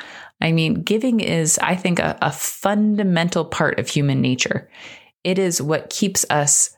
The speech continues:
full of joy. I give because, well,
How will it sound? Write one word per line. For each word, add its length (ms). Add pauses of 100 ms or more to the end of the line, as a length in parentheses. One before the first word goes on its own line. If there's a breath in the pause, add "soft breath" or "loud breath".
full 440
of 260
joy. 540 (140)
I 180
give 320
because, 720 (420)
well, 320